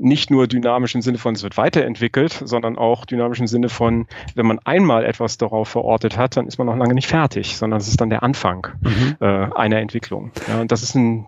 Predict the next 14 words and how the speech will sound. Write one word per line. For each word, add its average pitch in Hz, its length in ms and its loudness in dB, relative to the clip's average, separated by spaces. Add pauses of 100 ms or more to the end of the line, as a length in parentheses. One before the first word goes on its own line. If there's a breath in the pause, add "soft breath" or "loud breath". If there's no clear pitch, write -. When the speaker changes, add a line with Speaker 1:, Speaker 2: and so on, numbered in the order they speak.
(160)
Speaker 1:
das 120 120 0
ist 135 140 -2
ein 123 280 2
Aspekt, - 520 -2
der 120 580 2
möglicherweise 123 760 -2
zu - 160 -10
kurz - 280 -2
kommt, 123 220 0
wenn 117 80 -2
man 117 120 -2
einfach 120 220 -2
nur 123 160 0
diese, 113 420 2